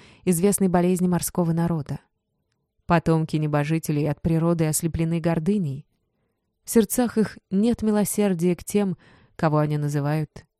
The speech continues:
неполноценными, то есть ко всем остальным. Почуяв пристальный взгляд, красный жрец чуть повернул голову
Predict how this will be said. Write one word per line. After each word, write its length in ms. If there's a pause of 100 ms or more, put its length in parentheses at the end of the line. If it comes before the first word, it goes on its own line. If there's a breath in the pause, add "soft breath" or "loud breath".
неполноценными, 1120 (720)
то 220
есть 400 (340)
ко 140
всем 380
остальным. 720 (1600)
Почуяв 480
пристальный 600
взгляд, 640 (600)
красный 380
жрец 520 (500)
чуть 280
повернул 440
голову 540